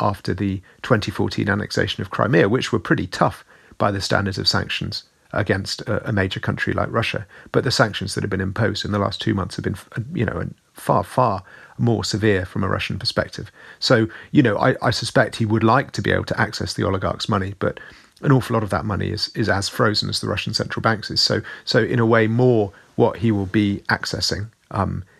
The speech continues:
will be their connections around the world in order to find ways to circumvent the sanctions, um, to move money via jurisdictions like, uh, the United Arab Emirates, for example, which,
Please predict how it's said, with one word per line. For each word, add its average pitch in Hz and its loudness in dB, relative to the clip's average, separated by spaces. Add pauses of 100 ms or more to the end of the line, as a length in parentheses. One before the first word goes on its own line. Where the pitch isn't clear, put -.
(220)
will 107 2
be 98 0
their 104 2
connections 104 -2
around 101 0
the 98 -4
world 101 0
in 117 0
order 101 0
to 101 -6
find 101 0
ways 101 0
to 98 0 (300)
circumvent 101 2
the 101 -6
sanctions, - -6 (200)
um, 92 -2 (260)
to 123 4
move 104 2
money 92 0
via 98 0 (340)
jurisdictions - -2
like, 95 -2
uh, 98 -4
the 110 0
United 98 0
Arab 101 0
Emirates, 110 2
for - -4
example, 98 -4
which, - -8